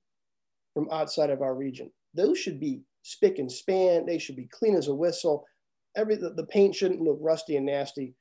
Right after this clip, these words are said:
And I remember we were opening up the high school and I'm looking at this parking garage in the parking lot. I'm like, "What a disgrace." Because you got folks coming to the Heights, coming to the Cedar Lee Theater,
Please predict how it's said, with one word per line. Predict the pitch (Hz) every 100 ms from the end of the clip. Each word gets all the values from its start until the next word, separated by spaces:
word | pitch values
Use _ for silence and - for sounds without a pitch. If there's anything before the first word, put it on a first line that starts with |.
| _ -
And | 160
I |
remember | 196 202 185
we |
were | 180 175
opening | 175 180
up | 160
the | 151
high | 180
school | 185 - 139
and | 135
I'm | 147
looking | 165 156
at | 143
this | 135
parking | - 156 151
garage | 143 135 127
in | 123
the | 123
parking | 151 147
lot. | 123 139
I'm | 151
like, | 131 _ _ _ _
"What | - 403
a | 311
disgrace." | 165 - - - 170 139 - - - _ _ _ _ _ _
Because | 190 190 190 180
you |
got | 196 190
folks | - 262 -
coming | - 208 208
to |
the | 175
Heights, | 156 156 151
coming | - 170 175
to |
the | 165
Cedar | - 196
Lee | 202
Theater, | 196 262 302 175